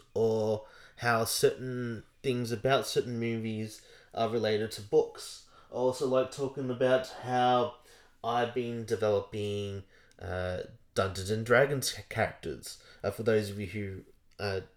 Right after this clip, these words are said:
don't know, I'm currently, uh,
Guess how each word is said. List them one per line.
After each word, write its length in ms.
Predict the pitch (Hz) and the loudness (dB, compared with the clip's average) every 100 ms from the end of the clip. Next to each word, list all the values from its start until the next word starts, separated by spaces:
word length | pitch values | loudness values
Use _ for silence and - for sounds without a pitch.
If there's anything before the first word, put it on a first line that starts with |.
| _ - | _ 2
don't 240 | 107 123 | 4 6
know, 280 | 170 143 143 - - - | 6 8 6 0 -18 -4
I'm 260 | 120 123 120 | 2 2 2
currently, 840 | - 123 - 117 113 113 110 107 _ - - | 0 0 0 -2 -2 0 -2 -6 _ -20 -6
uh, 520 | 104 104 98 90 52 | 0 2 2 0 -2